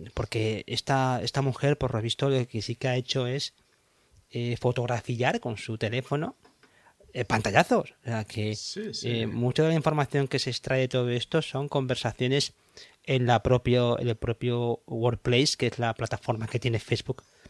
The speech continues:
Speaker 1: a nivel interno y también externo para poder hacer grupos de trabajo en la empresa, en esos
Speaker 2: Claro.
Speaker 1: chats privados. Eh, son fotografías, son pantallazos, o sea, que tampoco, no es como esas súper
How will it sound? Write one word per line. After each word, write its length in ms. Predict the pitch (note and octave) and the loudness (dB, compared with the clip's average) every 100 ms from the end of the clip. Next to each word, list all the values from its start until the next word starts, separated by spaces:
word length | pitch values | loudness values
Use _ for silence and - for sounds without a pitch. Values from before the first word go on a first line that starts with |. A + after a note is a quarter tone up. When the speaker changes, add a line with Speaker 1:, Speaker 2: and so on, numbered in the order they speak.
| _ - - | _ -20 -6
Speaker 1:
a 120 | A#2+ | -2
nivel 220 | A#2+ A#2+ | 2 2
interno 320 | A#2+ A#2 A#2+ | 2 0 -2
y 40 | A#2+ | 0
también 280 | A#2 A2+ A#2 | 0 0 -2
externo 520 | A2 - B2 B2+ B2+ | -2 0 2 2 0
para 240 | C3+ A#2+ | 0 0
poder 380 | A#2 A2 A#2 - - _ _ | 0 0 -2 -4 -14 _ _
hacer 280 | B2 - B2 | -4 0 0
grupos 280 | A#2+ B2 A#2+ | 0 2 0
de 60 | |
trabajo 680 | A2+ A#2 A#2+ - A2+ A2+ - | 2 0 0 -2 -4 -4 -6
en 140 | A#2+ | -6
la 140 | A#2 A2+ | -6 -6
empresa, 500 | G#2+ C#3+ D#3 E3 A3 _ _ - | -2 0 0 -2 -8 _ _ -10
en 140 | A#2 | -4
esos 160 | A#2+ A#2+ | 0 0
Speaker 2:
Claro. 100 | F#2+ | 0
Speaker 1:
chats 200 | B2+ A2 | 0 0
privados. 600 | A#2+ A2 C#3 D#3 D#3+ - _ _ _ _ _ | -2 0 2 2 0 -4 _ _ _ _ _
Eh, 460 | C#3+ B2+ B2 A#2+ A2 | -6 -4 -2 -2 -2
son 180 | - A#2 | -2 -4
fotografías, 500 | C3+ C#3 G#2+ - A#2+ | -2 -2 -2 -2 -4
son 160 | C3 A#2+ | -4 -4
pantallazos, 640 | C3+ C3 A2+ A2+ C#3 A2 | -4 -2 -4 -4 -4 -6
o 20 | |
sea, 160 | - G#2 | -8 -12
que 80 | G2+ | -12
tampoco, 560 | G2 F#2+ A2 - A#2 - _ _ _ - | -14 -8 -8 -6 -6 -8 _ _ _ -2
no 140 | A#2+ | 0
es 80 | A#2 | 2
como 280 | B2+ A#2+ A#2+ | 0 2 0
esas 380 | A#2 B2 A#2+ A2+ | 0 0 -2 -4
súper 680 | - B2 B2+ A#2+ A#2 A2 | -8 -6 -2 -2 -2 -6